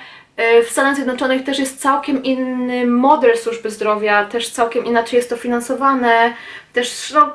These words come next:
no jest całkiem inaczej po prostu, jeżeli was to interesuje, sobie poczytajcie, ale służba zdrowia jest po prostu sprywatyzowana całkowicie. W Stanach Zjednoczonych trzeba mieć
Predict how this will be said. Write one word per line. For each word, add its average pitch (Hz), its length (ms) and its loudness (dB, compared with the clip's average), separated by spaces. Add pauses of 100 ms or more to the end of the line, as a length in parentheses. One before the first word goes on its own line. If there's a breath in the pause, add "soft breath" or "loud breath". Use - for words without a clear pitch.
(160)
no 339 100 2
jest 349 420 -4
całkiem 285 360 -2
inaczej 226 280 -4
po 196 60 -10
prostu, 190 240 -10
jeżeli 208 120 -10
was 208 160 -6
to 220 60 -8
interesuje, 214 340 -6
sobie 214 160 -6
poczytajcie, 208 540 -4
ale 208 240 -2 (120)
służba 226 380 -2
zdrowia 220 260 -2
jest 214 120 -4
po 208 60 -14
prostu 214 240 -12
sprywatyzowana 226 680 -2
całkowicie. 233 600 0
W - 20 -8
Stanach 226 260 -4
Zjednoczonych 214 480 -6
trzeba 214 160 -6
mieć 208 200 -8